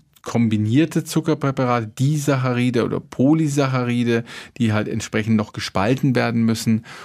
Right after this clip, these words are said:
um dann eben umgewandelt zu werden in diese für die Energie zu verwendeten Monosaccharide.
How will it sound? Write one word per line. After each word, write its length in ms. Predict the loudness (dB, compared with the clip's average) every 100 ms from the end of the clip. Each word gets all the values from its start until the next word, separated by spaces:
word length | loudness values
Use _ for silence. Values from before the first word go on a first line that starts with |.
| -16 0
um 220 | 2 4
dann 220 | 2 2
eben 200 | 0 -2
umgewandelt 760 | 0 2 4 4 2 -2 -4
zu 140 | -6 -6
werden 240 | -2 -2
in 140 | -2 -4
diese 340 | -4 -2 -4 -6 -18 -20 _
für 260 | -6 -2
die 120 | 0 2
Energie 600 | 0 0 -2 -2 -2 -2
zu 140 | -2
verwendeten 640 | -2 0 0 -2 -2 -2
Monosaccharide. 760 | 0 2 0 -4 -12 -14 -18 -20